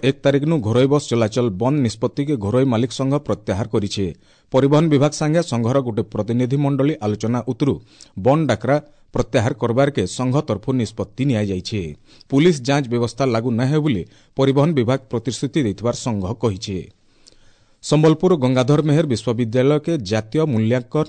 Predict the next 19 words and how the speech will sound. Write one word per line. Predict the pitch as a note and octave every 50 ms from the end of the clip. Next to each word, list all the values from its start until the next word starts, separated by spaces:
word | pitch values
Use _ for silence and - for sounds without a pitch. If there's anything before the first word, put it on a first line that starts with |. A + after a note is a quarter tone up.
| G#2 A#2
ଆଉ | A2+ A2 A2
ମାନ୍ୟତା | G2+ G#2+ A2+ A#2 C3+ C3+ B2 - E3+ D#3+
ପରିଷଦ | - - A#2 A2 G#2+ - C3 A#2+ - - F#2+
ନାକ୍ | F#2 G2+ A#2+ C#3+ C#3 - -
ତରଫୁ | - D3+ D3 C#3 - B2 F#2 D2+ - _ _ - - - -
ଏ | A#2+ C#3 D#3
ଗ୍ରେଡ୍ | - C#3+ D#3 E3+ D#3
ମାନ୍ୟତା | C3+ A#2+ A2 G#2+ G#2 G2+ - C#3+
ମିଳିଛି। | C#3 B2 G#2+ G#2 F#2+ - A#2 G2+ E2 C#2+ - - _ _ _ -
ଗଲା | G#2+ B2+ C3+ B2 - - - _ _ _ _ _ -
ଅଗଷ୍ଟ | A#2 A#2 C#3 D#3+ D3+ -
ପନ୍ଦର | - - A#2 A#2+ B2+ C#3+
ତାରିଖ | C#3+ - C#3+ D3+ E3+ - -
ନାକ୍ | G#2+ A2 A#2+ C3+ C#3 -
ଟିମ୍ | - D3+ D3+ D#3
ବିଶ୍ୱବିଦ୍ୟାଳୟ | B2+ A2 G2+ - A#2 G#2 A#2 A#2 A2 B2 B2+ C#3 D3+
ଗସ୍ତ | C#3+ A2 G#2 - - B2
କରିଥିଲେ | G#2+ - G#2+ G#2+ A2+ - C3 C3+ D#3 E3 -
ଆଉ | - A2+ A2 G#2+